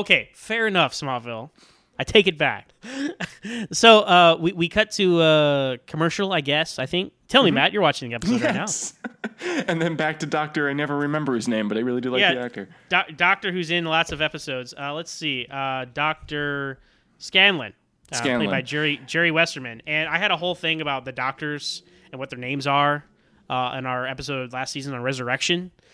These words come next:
Speaker 2: Okay.
Speaker 1: So if you wanna hear me talk about all that, <laughs> take a listen to the first, like, fifteen minutes of that episode. Because the way doctors are credited is all wrong, you know?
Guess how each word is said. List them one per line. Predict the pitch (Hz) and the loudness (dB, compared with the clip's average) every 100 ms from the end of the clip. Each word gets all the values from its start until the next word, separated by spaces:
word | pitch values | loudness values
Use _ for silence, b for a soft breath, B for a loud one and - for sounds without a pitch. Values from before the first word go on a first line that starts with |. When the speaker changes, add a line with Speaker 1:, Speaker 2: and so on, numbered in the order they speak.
| b | b
Speaker 2:
Okay. | 127 | 0
Speaker 1:
So | 147 | 4
if | 139 | 4
you | 151 | 4
wanna | 147 | 4
hear | 156 | 4
me | 160 | 6
talk | 180 160 | 8 8
about | 180 180 | 8 8
all | 170 | 8
that, | 156 160 175 - - | 8 4 2 -2 -16
<laughs> | - - | -14 2
take | 233 185 | 4 4
a | |
listen | 170 196 | 0 -2
to | 170 | -4
the | 156 | -2
first, | 175 156 | -2 0
like, | 170 147 | -2 -2
fifteen | 165 147 156 | -4 -2 -2
minutes | 156 | -2
of | 143 | -2
that | 139 | -4
episode. | 147 147 160 165 B B B B | -4 -2 -2 -2 B B B B
Because | 160 202 151 | 4 4 6
the | 165 | 2
way | 175 214 | 4 4
doctors | 170 180 190 170 | 8 6 6 -4
are | 165 | -4
credited | - 147 165 165 | 0 0 2 -2
is | 135 | -2
all | 131 139 | -4 -4
wrong, | 123 113 113 139 139 _ - | -4 -4 -4 -6 -10 _ -10
you | |
know? | 131 135 | -6 -6